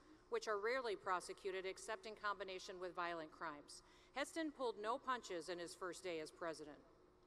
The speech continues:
Referring to the Second Amendment, he said,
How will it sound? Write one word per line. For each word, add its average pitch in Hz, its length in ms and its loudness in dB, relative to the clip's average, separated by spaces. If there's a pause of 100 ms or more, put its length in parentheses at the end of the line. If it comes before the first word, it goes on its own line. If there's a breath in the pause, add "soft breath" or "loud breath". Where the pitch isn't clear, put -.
(420 loud breath)
Referring 320 400 4
to 294 100 4
the 247 60 4
Second 269 280 2
Amendment, 240 460 0
he 240 140 -4
said, 220 340 4